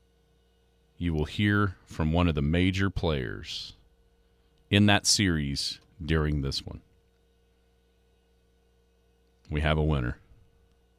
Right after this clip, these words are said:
We have a winner. That major player in that series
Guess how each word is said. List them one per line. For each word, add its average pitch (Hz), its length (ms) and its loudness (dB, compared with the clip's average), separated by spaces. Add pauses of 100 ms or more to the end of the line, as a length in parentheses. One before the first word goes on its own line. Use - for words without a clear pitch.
(1000)
We 85 140 2
have 131 680 8
a 117 180 6
winner. 85 480 4 (1200)
That - 120 -4
major 87 260 4
player 92 360 4
in 92 180 4
that 85 180 4
series 135 600 2